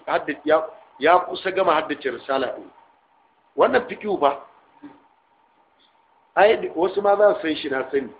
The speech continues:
Tunda sai da ya je ya, ya yi makarantar makafin nan. Ya gama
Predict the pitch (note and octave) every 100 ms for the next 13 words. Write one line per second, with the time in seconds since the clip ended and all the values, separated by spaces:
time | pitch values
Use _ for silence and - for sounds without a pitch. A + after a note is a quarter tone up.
0 | _ _ _ E3+ G3+ E3+ - - _ _
1 | _ - F#3+ E3+ D#3 D3+ D#3 D#3 D#3 D#3
2 | D3+ C#3+ C#3 D3 E3 D#3+ D#3 D#3 D#3+ E3+
3 | C#3+ A#2+ - B2+ G#2 - _ _ _ _
4 | _ C#3+ D3+ E3